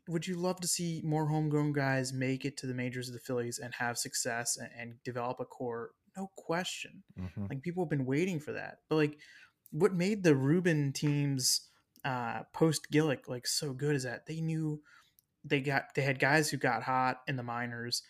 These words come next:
Speaker 1: They knew who to trade and who to keep. You know, they messed up the Dom Brown thing, yes, but they were somewhat justified. He was good for a little bit there in the big leagues. Like, you
Speaker 2: He
Speaker 1: could
Speaker 2: was.
Speaker 1: understand why they
Speaker 2: Yeah.
Speaker 1: were insistent on keeping him.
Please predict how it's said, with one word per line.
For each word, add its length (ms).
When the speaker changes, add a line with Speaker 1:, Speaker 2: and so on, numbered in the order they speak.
Speaker 1:
They 80
knew 160
who 140
to 80
trade 420
and 100
who 120
to 80
keep. 440
You 60
know, 80
they 100
messed 320
up 140
the 60
Dom 320
Brown 240
thing, 240
yes, 380
but 140
they 120
were 180
somewhat 600
justified. 500
He 100
was 240
good 260
for 140
a 80
little 300
bit 260
there 160
in 80
the 60
big 260
leagues. 260
Like, 180
you 100
Speaker 2:
He 40
Speaker 1:
could 60
Speaker 2:
was. 180
Speaker 1:
understand 600
why 400
they 180
Speaker 2:
Yeah. 80
Speaker 1:
were 240
insistent 480
on 160
keeping 360
him. 280